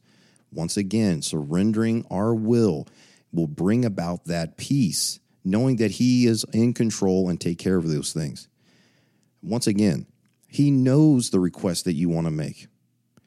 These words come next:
The Bible says in other places, even more than we can ask or think, he understands and knows, but he wants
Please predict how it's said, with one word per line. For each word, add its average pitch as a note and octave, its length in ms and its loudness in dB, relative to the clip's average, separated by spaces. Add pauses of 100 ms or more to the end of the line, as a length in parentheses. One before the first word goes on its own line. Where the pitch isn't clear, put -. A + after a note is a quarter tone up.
(220)
The - 80 -8
Bible C3+ 260 0
says A2+ 220 2
in A2 60 2
other B2+ 120 2
places, F#2 440 0 (460)
even B2 200 2
more B2+ 240 4
than A#2 140 2
we A2+ 100 4
can G2+ 240 -2
ask A2+ 320 -6
or F#2+ 100 2
think, - 520 -4 (1120)
he A2+ 260 0
understands F#2 760 0
and E2 200 -2
knows, D2 320 -4
but E2+ 240 -8
he F#2 160 -2
wants F2+ 560 -4